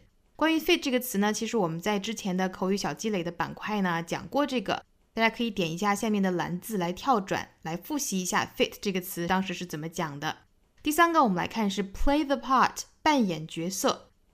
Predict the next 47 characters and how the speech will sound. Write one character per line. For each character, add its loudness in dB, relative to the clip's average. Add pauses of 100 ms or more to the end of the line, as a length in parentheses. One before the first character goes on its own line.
(120)
那 0
这 4
也 6
是 0
一 0
个 -2
固 -2
定 2
的 2
词 -6
链 2
儿 4
了， -2
我 -2
们 4
可 -2
以 0
把 2
它 -2
翻 0
译 2
成 -2
扮 4
演 -2
角 -4
色， -2 (300)
也 -2
可 0
以 4
在 2
不 -4
同 0
的 2
句 -6
子 0
里 0
面 -2
把 -2
它 -2
翻 0
译 2
成 -4
说 0
尽 2
职 0
尽 2
责。 -4